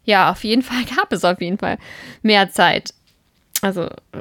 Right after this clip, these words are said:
ohne Frage, es gab mehr Zeit, die man zusammen verbringen konnte erstmal. Das heißt, man hatte sowieso mehr Möglichkeiten, Zeit zu verbringen. Und bei uns war das so, auch wenn wir beide, ich war mehr arbeiten als aktuell. Und bei meinem Partner ist es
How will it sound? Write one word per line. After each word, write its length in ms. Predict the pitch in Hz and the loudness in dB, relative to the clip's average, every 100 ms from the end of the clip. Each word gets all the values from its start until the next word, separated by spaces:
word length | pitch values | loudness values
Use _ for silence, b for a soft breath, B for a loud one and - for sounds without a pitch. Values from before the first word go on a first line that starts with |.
| - 202 | -10 -8
ohne 200 | 196 214 | -4 -2
Frage, 360 | 208 196 185 190 | -2 2 2 2
es 140 | 175 | -2
gab 320 | - 170 208 - | 0 0 0 -4
mehr 220 | 180 196 | -6 -6
Zeit, 280 | - 196 196 | -4 -4 -4
die 80 | 190 | -6
man 140 | 190 | -8
zusammen 320 | - 190 175 | -6 -2 -2
verbringen 440 | 175 170 165 151 156 | -2 -6 -6 -6 -4
konnte 400 | - 214 220 160 | 2 2 2 -2
erstmal. 420 | 76 - - - | -6 -8 -12 -14
Das 120 | - | -12
heißt, 160 | 160 - | -12 -10
man 140 | 175 | -8
hatte 160 | 175 175 | -6 -6
sowieso 340 | 170 170 180 | -8 -6 -6
mehr 220 | 170 175 | -4 0
Möglichkeiten, 760 | 196 226 247 233 - 214 185 185 | 2 4 4 0 -2 -2 -4 -4
Zeit 280 | - 170 - | -10 -10 -10
zu 80 | |
verbringen. 440 | - 156 170 165 175 | -12 -10 -8 -8 -8
Und 120 | 180 | -6
bei 100 | 175 | -4
uns 240 | 190 240 | -2 0
war 100 | 233 | 0
das 160 | 220 - | 0 -2
so, 200 | 208 208 B B B B B | -6 -6 B B B B B
auch 220 | B 208 220 | B -2 0
wenn 100 | 208 | -2
wir 140 | 185 | 0
beide, 340 | 156 175 202 - | 0 0 -2 -6
ich 140 | - | -8
war 120 | 175 | -6
mehr 280 | 170 175 226 | -4 -2 0
arbeiten 460 | 233 185 185 180 160 | 0 0 -2 -2 -6
als 160 | - | -8
aktuell. 600 | - - - - 262 277 - b b b b b _ | -6 -6 -6 -4 -2 -2 -6 b b b b b _
Und 680 | 214 208 202 202 196 196 196 - | 0 2 2 2 0 -2 -6 -6
bei 220 | 202 196 | -4 -2
meinem 180 | 190 185 | -2 -4
Partner 340 | 196 190 190 | -6 -6 -6
ist 160 | - - | -8 -8
es 220 | 160 - | -12 -14